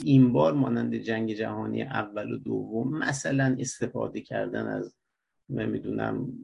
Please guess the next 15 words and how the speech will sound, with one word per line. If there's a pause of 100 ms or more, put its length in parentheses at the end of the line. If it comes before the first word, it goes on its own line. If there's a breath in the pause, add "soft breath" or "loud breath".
(100)
اه،
ناپالم
یا
مثلاً، (180)
اه،
بمب‌های
شیمیایی،
نه،
نهایتاً
این
چیزها
بود
استفاده
می‌شد
در